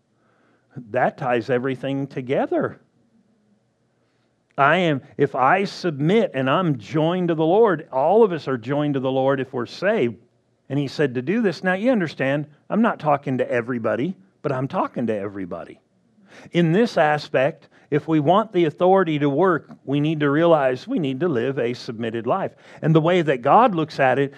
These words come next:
is totally different many times than people look at it.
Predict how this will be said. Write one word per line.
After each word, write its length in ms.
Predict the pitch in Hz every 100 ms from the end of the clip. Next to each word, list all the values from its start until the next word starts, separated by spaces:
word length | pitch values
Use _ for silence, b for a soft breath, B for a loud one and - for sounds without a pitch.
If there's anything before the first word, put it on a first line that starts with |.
| B
is 220 | 147 143 -
totally 480 | 185 208 214 196
different 360 | 165 190 180 147
many 220 | 156 151
times 420 | 143 139 139 135
than 220 | 127 147 151
people 580 | - 202 208 - 117
look 240 | 101 101 -
at 220 | 80
it. 80 | 71